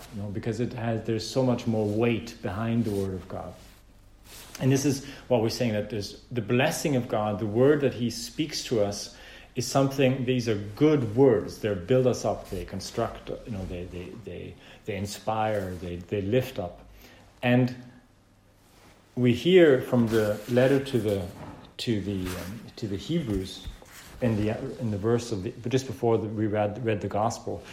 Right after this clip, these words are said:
Hebrews one, one, two. "Once God has spoken to us through the prophets, today, nevertheless, he has spoken to us through his Son.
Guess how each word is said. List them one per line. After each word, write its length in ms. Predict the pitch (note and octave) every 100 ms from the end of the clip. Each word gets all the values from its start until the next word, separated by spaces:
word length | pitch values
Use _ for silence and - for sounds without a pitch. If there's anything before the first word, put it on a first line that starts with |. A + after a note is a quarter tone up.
| -
Hebrews 380 | - B2+ B2 G#2+
one, 340 | G#2+ A2 G#2+ - - - -
one, 240 | A2+ G#2 F#2+
two. 340 | - C3 G#2 - - - -
"Once 400 | A#2 C#3 D3+ -
God 280 | C3 B2+ B2
has 120 | A2+
spoken 640 | - D3 D3+ C#3+ C3 -
to 240 | - G#3+ D3+
us 240 | G#2 -
through 140 | F3
the 80 | D#3+
prophets, 600 | - - C3 B2+ G#2+ -
today, 640 | - B2 B2+ C3 A2 A2 - - - -
nevertheless, 580 | A2+ G#2 G#2 G2 F#2+ -
he 100 | A2
has 100 | G#2
spoken 520 | - D3 D3+ D3+ G2+
to 200 | - G2+
us 280 | F2 - - -
through 240 | - - G2
his 100 | F2+
Son. 260 | - F2